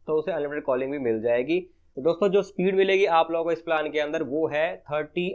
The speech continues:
एमबीपीएस की, ठीक है, यानी कि up to thirty Mbps की speed मिलेगी, but आपको near about मतलब पैंतीस, छत्तीस या फिर चालीस एमबीपीएस की speed जो है Airtel Extreme Fiber Connection plan के अंदर आपको provide कर देगा।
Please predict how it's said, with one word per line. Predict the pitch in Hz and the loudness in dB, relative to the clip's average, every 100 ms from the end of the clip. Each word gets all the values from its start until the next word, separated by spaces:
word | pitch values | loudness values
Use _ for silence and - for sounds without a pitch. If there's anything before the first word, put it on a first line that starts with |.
| - | -4
एमबीपीएस | 139 139 135 127 120 | -2 -2 0 -2 -2
की, | 120 | -6
ठीक | 131 | -2
है, | 156 | 0
यानी | 160 | 0
कि | 165 | 0
up | - 156 - | 0 -2 0
to | 175 | 0
thirty | 165 151 | 0 0
Mbps | 156 156 151 | -2 -2 -6
की | |
speed | 151 151 | -4 -4
मिलेगी, | 143 147 160 | -2 -2 -2
but | 165 | 0
आपको | 160 160 180 175 - - | -2 0 0 0 -6 0
near | 170 | 2
about | 180 170 | 4 2
मतलब | 165 175 170 | 2 0 2
पैंतीस, | 156 156 165 | 0 0 -4
छत्तीस | 165 160 165 | -4 -4 -2
या | 156 | -2
फिर | 156 | -2
चालीस | 156 151 160 151 | 0 0 0 -2
एमबीपीएस | 160 147 151 | -4 -4 -4
की | 151 | -6
speed | 151 - 151 | -8 -6 -4
जो | 139 151 | 0 -2
है | 151 | 0
Airtel | 143 143 151 160 - - - | -2 0 0 0 -8 -10 -6
Extreme | 151 - 180 165 | -4 0 0 2
Fiber | 156 156 | 2 2
Connection | 151 147 139 156 | 0 -2 -2 -2
plan | 151 139 139 | 0 0 0
के | |
अंदर | 139 139 | -2 -2
आपको | 135 139 | -4 -2
provide | 131 120 120 131 | 0 2 2 2
कर | 127 | 0
देगा। | 131 143 | 0 0